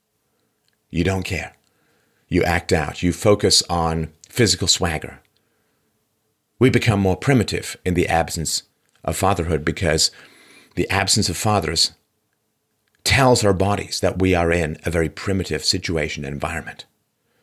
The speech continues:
So when you see things like Philly,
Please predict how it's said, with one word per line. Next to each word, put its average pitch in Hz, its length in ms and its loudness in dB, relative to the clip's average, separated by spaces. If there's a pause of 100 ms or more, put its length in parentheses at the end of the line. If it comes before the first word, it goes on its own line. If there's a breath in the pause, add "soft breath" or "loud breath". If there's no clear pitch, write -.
(1500)
So 151 180 6
when 120 160 6
you 117 100 8
see 170 380 4
things 147 400 4
like 120 220 0
Philly, - 420 2